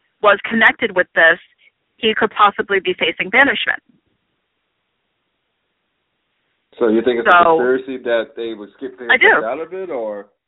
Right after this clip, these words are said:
Speaker 1: Oh, yeah, definitely.
Speaker 2: Wow.
Speaker 1: Yeah, absolutely.
Speaker 2: Wow.
Speaker 1: I fully believe it was
Speaker 2: Wow.
Speaker 1: intentional. I believe it was
Speaker 2: Wow.
Speaker 1: intentional. I find it very hard to believe, with as tight of a ship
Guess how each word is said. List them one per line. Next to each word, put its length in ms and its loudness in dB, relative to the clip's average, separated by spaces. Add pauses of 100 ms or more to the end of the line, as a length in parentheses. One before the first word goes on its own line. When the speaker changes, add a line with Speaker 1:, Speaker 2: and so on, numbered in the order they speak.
(140)
Speaker 1:
Oh, 80 4
yeah, 240 6
definitely. 580 -2
Speaker 2:
Wow. 300 -18
Speaker 1:
Yeah, 140 2 (300)
absolutely. 760 0
Speaker 2:
Wow. 380 -20 (160)
Speaker 1:
I 260 4 (100)
fully 200 6
believe 340 0
it 80 2
was 120 2
Speaker 2:
Wow. 100 -4
Speaker 1:
intentional. 560 -4 (960)
I 160 4
believe 360 2
it 80 2
was 140 2
Speaker 2:
Wow. 60 -2
Speaker 1:
intentional. 600 -4 (800)
I 200 2 (180)
find 220 2
it 80 -4
very 240 6
hard 280 4
to 60 -8
believe, 460 2 (360)
with 240 2
as 160 4 (220)
tight 280 4
of 200 2
a 100 2
ship 340 2